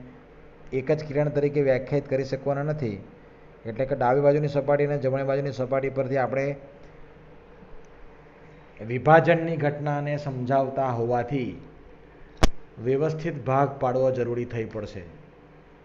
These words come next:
એટલે આપણે નામ આપી દઈએ, પી આર is equal to Sorry, P Q is equal to incident ray,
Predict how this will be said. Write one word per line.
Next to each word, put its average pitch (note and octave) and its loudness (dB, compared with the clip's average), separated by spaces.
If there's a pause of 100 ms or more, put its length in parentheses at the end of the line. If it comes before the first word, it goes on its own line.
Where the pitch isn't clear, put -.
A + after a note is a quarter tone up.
(360)
એટલે A#2 -6
આપણે B2+ -2
નામ C#3 -4
આપી C#3 -2
દઈએ, B2+ -4
પી D#3+ -2
આર E3+ 6
is C#3+ -2
equal C#3+ -2
to C3 -6 (1400)
Sorry, D3 2
P E3 -2
Q F#3 2
is D3+ 2
equal B2 -4
to B2 -8 (100)
incident D#3 0
ray, D3+ -4